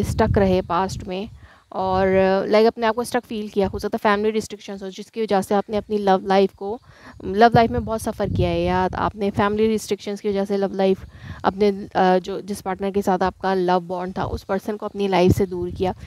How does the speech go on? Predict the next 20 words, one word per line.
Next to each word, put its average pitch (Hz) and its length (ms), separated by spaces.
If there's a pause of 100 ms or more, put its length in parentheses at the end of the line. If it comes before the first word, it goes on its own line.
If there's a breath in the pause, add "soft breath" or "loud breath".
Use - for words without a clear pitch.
(240 loud breath)
तो 240 80
अब 247 240
आपको 247 220
बहुत 233 160
ज़्यादा 233 180
regret 190 440
हो 180 80
रहा 175 80
है। - 80
या 202 200
फिर 277 320 (380 loud breath)
ये 226 120
situation 240 360
हो 226 80
सकती 220 280
है 226 160 (600)
कि 226 300
हो 233 140
सकता 226 160
है 240 60